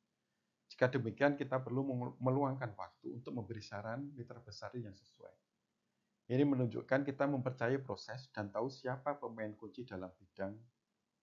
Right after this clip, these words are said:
yang sedang kita teliti. Ketika menyarankan mitra bestari atau reviewer,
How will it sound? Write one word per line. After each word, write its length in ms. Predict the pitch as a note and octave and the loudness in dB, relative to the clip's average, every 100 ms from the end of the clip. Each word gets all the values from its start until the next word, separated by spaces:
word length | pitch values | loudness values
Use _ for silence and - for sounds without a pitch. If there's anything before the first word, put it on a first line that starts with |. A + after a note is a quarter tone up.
| _ - | _ -8
yang 100 | F#2 - | -8 -8
sedang 320 | - - F#2 | -12 -6 -6
kita 220 | - - E2+ | -8 -12 -12
teliti. 380 | F2 - - - _ _ _ _ _ _ _ _ _ - | -12 -14 -18 -20 _ _ _ _ _ _ _ _ _ -6
Ketika 320 | C3 D#3+ D#3+ | 0 8 8
menyarankan 560 | D#3 C#3 A#2 A#2 A2+ G#2 | 10 8 8 6 2 0
mitra 240 | G2+ G2+ | 0 -4
bestari 540 | G2+ G2+ - F2+ G2+ G2 | -4 -6 -4 -2 -2 -6
atau 180 | F#2 | -6
reviewer, 540 | G2 F2 F2+ F2 F2 | -10 -12 -16 -16 -14